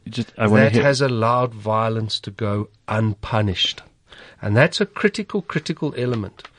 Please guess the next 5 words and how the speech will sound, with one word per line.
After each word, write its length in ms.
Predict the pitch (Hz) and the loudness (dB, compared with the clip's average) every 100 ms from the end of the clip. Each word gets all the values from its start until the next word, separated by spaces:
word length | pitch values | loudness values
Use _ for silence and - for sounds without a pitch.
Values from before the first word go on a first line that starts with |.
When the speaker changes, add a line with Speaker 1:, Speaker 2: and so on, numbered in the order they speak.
| - - _ | -20 -20 _
Speaker 2:
because 440 | - - 131 123 - _ _ - | -6 0 2 2 -2 _ _ -2
we 200 | 135 - - | -2 -2 0
often 540 | 196 190 - 117 92 - _ - - | 2 0 -6 -8 -8 -12 _ -20 -4
today 600 | 143 104 131 143 101 87 _ _ | -4 0 2 4 2 -6 _ _
hear 420 | - 165 175 180 | -2 2 4 2